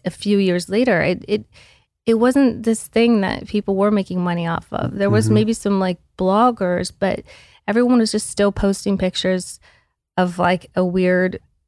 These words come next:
Speaker 1: you know, sunset. Like, it was just, we were just shit posting nonstop.
Speaker 2: Yeah.
Speaker 1: But as our audience grew, that's when, you know, social media was starting to, like, become what it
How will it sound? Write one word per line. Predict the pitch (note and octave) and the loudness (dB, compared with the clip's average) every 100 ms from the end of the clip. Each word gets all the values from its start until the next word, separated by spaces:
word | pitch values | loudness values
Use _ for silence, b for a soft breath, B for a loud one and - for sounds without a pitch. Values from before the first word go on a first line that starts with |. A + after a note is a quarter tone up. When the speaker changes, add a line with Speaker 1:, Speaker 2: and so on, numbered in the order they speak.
| _ - | _ -2
Speaker 1:
you | G3 | 0
know, | E3+ E3+ - _ _ _ _ | 0 -4 -10 _ _ _ _
sunset. | - - - F#3+ F#3 - - G3+ A3 | -16 -6 -2 0 0 -2 -4 -2 0
Like, | A3+ B3 | 2 2
it | |
was | B3+ B3 A#3+ | 2 2 0
just, | A#3+ | 0
we | A3 C4 | 0 2
were | C4 | 0
just | A3 - | -2 -6
shit | - A3+ - | -4 -2 -2
posting | E3+ E3 - F#3 F3+ | -4 -2 -4 -2 0
nonstop. | F3 F3 - G3+ - B2 | 0 -2 0 0 2 0
Speaker 2:
Yeah. | A2 G2 B B B _ _ _ _ - | 0 -2 B B B _ _ _ _ -2
Speaker 1:
But | G#3+ - - | 0 0 0
as | G#3 G#3+ A#3 A3 | 2 4 2 0
our | F#3+ G3+ G3+ G3 | 2 4 2 2
audience | G3 G3+ C#4+ C4+ F3 - - | 2 2 2 0 0 -6 -6
grew, | F#3 F3 F3 F#3 F#3+ | 0 2 2 0 0
that's | F#3 F#3 - | -2 -4 -2
when, | F#3+ F3+ - | -2 -2 -2
you | G3 | -2
know, | F#3 - | -2 -4
social | F3+ - F#3 - F#3 | -6 -2 -2 -2 -2
media | F#3+ F#3 | 0 0
was | E3+ E3+ | -2 -4
starting | - F3 E3+ E3+ | -4 -4 -4 -6
to, | - | -8
like, | E3 E3+ _ _ _ | -8 -10 _ _ _
become | F#3 - E3+ E3+ E3 | -8 -6 -4 -2 -2
what | E3 | -2
it | E3 | -6